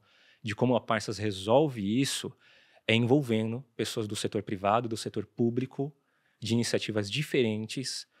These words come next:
e a partir dessa composição começar a endereçar uma espécie de atuação com esse público de uma maneira um pouco mais cirúrgica.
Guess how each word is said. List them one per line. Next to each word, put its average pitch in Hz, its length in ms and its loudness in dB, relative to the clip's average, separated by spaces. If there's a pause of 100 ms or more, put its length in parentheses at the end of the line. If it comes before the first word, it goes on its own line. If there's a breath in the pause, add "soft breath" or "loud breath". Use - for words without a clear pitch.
(240)
e 120 60 8
a 107 40 6
partir 120 320 0
dessa 156 460 4
composição 147 720 -4
começar 143 460 -8
a 117 60 -4
endereçar 127 680 -2 (420)
uma 110 120 2
espécie - 340 0
de 117 120 2
atuação 123 840 -2
com 123 360 -8
esse - 180 -6
público 107 360 -4
de 107 80 -8
uma 110 100 -2
maneira 107 260 -2
um 107 40 -8
pouco 113 200 -8
mais 107 140 -2
cirúrgica. 101 580 -2